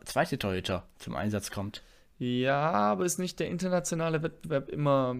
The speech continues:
Speaker 2: zu wichtig, um da einen Cup-Torwart zu haben? Also ich hab mal geguckt, Schmeichel ist auf jeden Fall im Tor.
Speaker 1: Okay,
Speaker 2: Gestanden.
Speaker 1: gut. Ja, ich hab grad nur an Meret gedacht.
Speaker 2: Na, okay.
Speaker 1: Also
Speaker 2: Ja,
Speaker 1: bei
Speaker 2: stimmt.
Speaker 1: Neapel ist das der Fall tatsächlich, dass da
Speaker 2: Ja.
Speaker 1: Ospina ja gesetzt ist, aber Meret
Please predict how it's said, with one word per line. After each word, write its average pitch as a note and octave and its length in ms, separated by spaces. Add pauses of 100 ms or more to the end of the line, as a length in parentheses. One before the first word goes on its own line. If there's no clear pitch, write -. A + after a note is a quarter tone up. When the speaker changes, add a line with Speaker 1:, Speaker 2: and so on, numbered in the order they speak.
(680)
Speaker 2:
zu - 220
wichtig, C#3 340
um C3 180
da A#2 140
einen A#2+ 140
Cup-Torwart C#3+ 600
zu B2+ 120
haben? B2 100
Also C3+ 180
ich D3+ 60
hab D#3 80
mal D3+ 100
geguckt, D3 280
Schmeichel A#2+ 300
ist A#2 100
auf A#2 100
jeden G#2+ 120
Fall G#2+ 120
im G#2+ 60
Tor. C3 320
Speaker 1:
Okay, C3 220
Speaker 2:
Gestanden. G#2+ 140
Speaker 1:
gut. - 80 (340)
Ja, A3 140
ich C#3+ 240
hab D#3+ 140
grad C#3+ 140
nur D3 200
an B2+ 400
Meret B2 380
gedacht. - 460 (1400)
Speaker 2:
Na, A2+ 240
okay. A2 320 (600)
Speaker 1:
Also B2 140
Speaker 2:
Ja, B2+ 60
Speaker 1:
bei B2 60
Speaker 2:
stimmt. A#2 120
Speaker 1:
Neapel A#2 320
ist B2 160
das A#2+ 100
der A2 120
Fall G#2+ 240
tatsächlich, G2+ 500
dass G2+ 200
da G#2+ 260
Speaker 2:
Ja. G#2 100
Speaker 1:
Ospina C3+ 400
ja A2 160
gesetzt G#2+ 380
ist, A2+ 100
aber G2 160
Meret G2 460